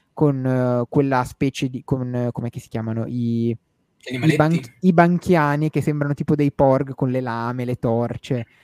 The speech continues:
Speaker 1: Bellissimo, loro mi hanno fatto spezza-, lo-, loro sono quel tipo di animaletti in Star Wars che mi, mi fanno super ridere e mi, mi, mi conquistano sempre, devo dire.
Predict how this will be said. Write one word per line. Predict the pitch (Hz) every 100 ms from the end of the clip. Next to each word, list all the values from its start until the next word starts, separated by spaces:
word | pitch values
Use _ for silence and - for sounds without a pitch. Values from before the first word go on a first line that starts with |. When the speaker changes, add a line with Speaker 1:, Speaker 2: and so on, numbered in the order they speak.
| _
Speaker 1:
Bellissimo, | - 139 131 127 - 143 127
loro | 143 156
mi |
hanno | 147 139
fatto | 135 -
spezza-, | 131 - - - 120
lo-, | 131 135
loro | 151 175 202
sono | 165 139
quel | 131 135 131 123
tipo | - 139 139
di | 127 127 123
animaletti | 123 131 127 131 - 135
in | 127
Star | - 127 127
Wars | 139 135 -
che | 123
mi, | 117 113 110 110 110 110 _ _ _ _ _ _ _ -
mi | 135
fanno | 135 135
super | - 160 156 143
ridere | 135 135 131 135 139 139 123
e |
mi, | 120 120 117
mi, | 117 117 117
mi | 127
conquistano | - 156 - 151 - 135
sempre, | 127 113 113 _ 131
devo | 131 123
dire. | 120 127